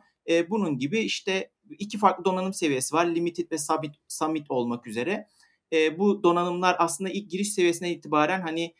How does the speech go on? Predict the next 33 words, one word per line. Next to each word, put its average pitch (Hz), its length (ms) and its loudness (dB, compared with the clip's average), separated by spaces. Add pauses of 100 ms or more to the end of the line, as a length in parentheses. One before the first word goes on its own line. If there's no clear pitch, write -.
(200)
güzel 170 320 4
donanımlarla 165 580 2
geliyor. 202 340 0
Tabii 160 180 -2
ki - 120 -6
Summit 156 320 -2
versiyonunda 131 560 -2
daha 156 180 4
yüksek 147 300 -2
seviyelere 135 480 -4
çıkıyor - 260 -2
ama 180 220 -2
bir 208 160 2
nokta 156 280 -2
altı 180 320 6
milyonluk, 135 480 -4 (360)
e, 151 400 6
B 185 320 6
S 147 220 -2
U - 40 0
V 208 100 -2
bir 185 140 4
araçtan 165 400 2
bahsediyoruz, 135 420 -4
Avrupalı. 147 640 2 (320)
E, 156 160 -2
Jeep 208 160 -2
Avenger'ın 160 440 2
hibrit 175 280 -4
versiyonu 123 380 0
da 165 80 0
bu 160 60 2
şekilde. 104 400 -4